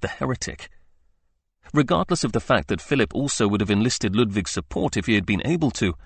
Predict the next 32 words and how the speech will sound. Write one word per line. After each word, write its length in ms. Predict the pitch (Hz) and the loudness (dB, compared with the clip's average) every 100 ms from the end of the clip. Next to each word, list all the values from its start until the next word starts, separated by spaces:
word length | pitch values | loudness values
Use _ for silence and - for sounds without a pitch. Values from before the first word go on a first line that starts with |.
| - | -4
the 60 | 113 | -4
furious 500 | - 156 165 92 - | -2 -2 2 0 0
Pope 360 | - 127 113 - | -2 -2 -2 -6
took 180 | 123 | -6
sides. 640 | - - 117 101 - - - - - _ _ _ _ _ _ _ | -2 -2 -2 -2 -4 -6 -6 -14 -20 _ _ _ _ _ _ _
He 100 | 147 | 2
wrote 240 | 117 196 - | 4 2 2
to 100 | 131 | -2
Philip 340 | - 107 - | 0 0 0
informing 480 | 101 - 139 131 113 | -4 -2 0 2 4
him 140 | 117 | 4
that 140 | 101 - | 2 2
he 80 | |
had 100 | 98 | 0
heard 320 | - - 175 - | 0 0 0 0
from 160 | 107 | -2
someone 320 | - 123 110 | 2 2 2
who 100 | 104 | 2
had 140 | 104 90 | 2 2
been 160 | 113 | 2
at 140 | 101 - | 0 0
Coblentz 580 | 107 85 165 127 - - - - | -4 2 4 4 0 -6 -6 -4
that 100 | 110 | 0
Edward 300 | 135 143 143 | 2 2 2
was 140 | 120 | 0
planning 340 | - 120 107 104 | -2 -2 0 2
to 120 | 101 | -2
attack 380 | - - 160 - | -4 -6 -8 -8
France 380 | - 95 95 - | 0 0 0 -4
the 80 | |
following 500 | - 107 95 90 87 | -4 -2 0 0 0
May. 360 | 92 127 85 - | 0 0 -2 -6